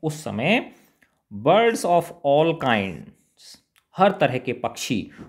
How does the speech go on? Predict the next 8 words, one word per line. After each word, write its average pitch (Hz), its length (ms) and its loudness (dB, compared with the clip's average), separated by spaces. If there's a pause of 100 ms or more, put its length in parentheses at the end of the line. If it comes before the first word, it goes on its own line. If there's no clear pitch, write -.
(120)
would 151 200 2
flock 196 440 0
into 147 360 0
its - 180 -2
branches, 101 460 -4 (160)
इसकी 190 460 -4
शाखाओं 104 540 -4
पर - 240 0